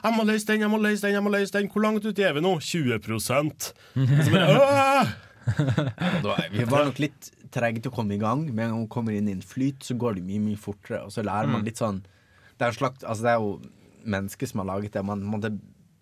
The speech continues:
Speaker 2: skjønner litt etter hvert hvordan de har på en måte
Speaker 1: Mm.
Speaker 2: strukturert det, hvor de har lagt gåter, hva slags type ting man må gjøre for å avsløre gåtene, på en måte,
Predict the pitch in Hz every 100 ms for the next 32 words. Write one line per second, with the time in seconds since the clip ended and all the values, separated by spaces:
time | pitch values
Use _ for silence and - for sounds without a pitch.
0 | _ _ - 139 120 107 110 110 98 104
1 | 101 110 110 104 92 101 98 107 98 104
2 | - 107 107 98 98 107 104 110 101 101
3 | 92 95 - - 98 95 95 - 107 95
4 | - - _ - - - - 123 113 113
5 | - - 123 113 - 131 139 123 113 101
6 | 101 98 95 107 110 101 92 110 113 104
7 | 104 95 90 87 - 113 98 - 95 -